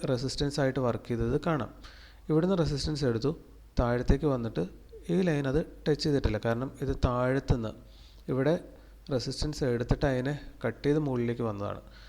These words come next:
വൺസ് ഇത് കട്ട് ചെയ്ത് പോയി കഴിഞ്ഞാൽ പിന്നെ അത് സപ്പോർട്ടായി മാറും. അപ്പോൾ ഇത് മേളിൽ തന്നെ സപ്പോർട്ട് എടുത്ത് മുകളിലേക്ക് പോകുന്നതാണ് കണ്ടത്. ഇവിടെ റെസിസ്റ്റൻസ് വന്നിരുന്നു, ഇവിടെ ഇതിനെ ബ്രേക്ക് ചെയ്തപ്പോൾ next level of സപ്പോർട്ടിലേക്ക് അത് പോയിട്ടുണ്ട് എന്നുള്ളതാണ്. അടുത്ത ദിവസം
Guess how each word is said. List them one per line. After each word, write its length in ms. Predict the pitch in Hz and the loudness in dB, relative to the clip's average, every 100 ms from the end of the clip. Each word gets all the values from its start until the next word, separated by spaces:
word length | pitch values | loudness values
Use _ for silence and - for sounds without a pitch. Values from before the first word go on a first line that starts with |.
| - - - | -20 -18 -4
വൺസ് 280 | 123 139 - 202 | -2 0 0 0
ഇത് 80 | 190 | 2
കട്ട് 160 | 165 147 | 0 2
ചെയ്ത് 140 | 139 | 2
പോയി 100 | 135 127 | 2 0
കഴിഞ്ഞാൽ 180 | 131 131 | -2 -2
പിന്നെ 120 | 123 | -2
അത് 60 | 131 135 | -2 -2
സപ്പോർട്ടായി 380 | 120 113 113 117 | -2 -2 0 -2
മാറും. 180 | 104 101 - - - | -4 -6 -12 -14 -10
അപ്പോൾ 120 | 143 135 | -4 -2
ഇത് 80 | 139 139 | -2 -2
മേളിൽ 240 | 123 123 131 | -4 0 0
തന്നെ 140 | 123 - | 0 -2
സപ്പോർട്ട് 260 | - 117 117 | -2 -2 -2
എടുത്ത് 180 | 110 160 147 | -2 -2 -2
മുകളിലേക്ക് 360 | 113 107 110 110 | -2 -2 -6 -6
പോകുന്നതാണ് 360 | 104 101 104 123 | -6 -4 -4 -4
കണ്ടത്. 220 | 127 107 101 - - - | -2 -4 -4 -12 -10 -2
ഇവിടെ 180 | 139 151 | 2 4
റെസിസ്റ്റൻസ് 440 | 147 135 123 135 131 | 2 0 -2 -2 0
വന്നിരുന്നു, 360 | 120 110 107 147 - - - - 135 | 0 0 -2 -4 -6 -14 -20 -8 0
ഇവിടെ 200 | 135 156 | 4 6
ഇതിനെ 180 | 151 147 135 | 4 2 2
ബ്രേക്ക് 240 | 127 117 139 | 2 2 2
ചെയ്തപ്പോൾ 340 | 123 101 147 165 - 131 | 0 0 -4 -6 -8 -8
next 220 | 117 - 147 | -2 2 2
level 160 | 120 117 | 2 0
of 40 | 123 113 | -2 -4
സപ്പോർട്ടിലേക്ക് 600 | - 110 107 110 104 165 - - 120 | -4 -4 -4 -4 -4 -6 -8 -12 -8
അത് 100 | 110 | -6
പോയിട്ടുണ്ട് 380 | 104 98 104 104 | -4 -4 -4 -2
എന്നുള്ളതാണ്. 380 | 104 101 98 95 - - - - - - 131 | -2 -2 -4 -4 -10 -18 -20 -20 -20 -6 -4
അടുത്ത 180 | 127 147 | -2 2
ദിവസം 240 | 143 123 | 2 2